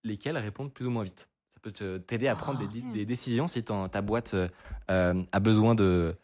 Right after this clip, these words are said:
Speaker 1: de telle ou telle, euh, A P I. Euh, tu peux décider laquelle ré-, est la, la plus fiable, en fait, euh, et répond le plus vite. Et là, si tu, euh, s-, si tu survoles tout à, tout à droite,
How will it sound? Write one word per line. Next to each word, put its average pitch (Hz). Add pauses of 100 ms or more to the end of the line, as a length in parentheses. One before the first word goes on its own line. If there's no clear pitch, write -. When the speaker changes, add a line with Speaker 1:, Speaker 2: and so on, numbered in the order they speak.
(280)
Speaker 1:
de 90
telle 110
ou 101
telle, 98
euh, 85
A 85
P 95
I. 170 (320)
Euh, 92
tu -
peux -
décider 120
laquelle 120
ré-, 98
est 95
la, 90
la 82
plus -
fiable, 131
en 85
fait, - (480)
euh, 92
et 101
répond 92
le 104
plus 98
vite. 87
Et 101
là, 156 (100)
si -
tu, 117
euh, 90
s-, 90 (180)
si -
tu -
survoles 98
tout -
à, 92
tout -
à 117
droite, 98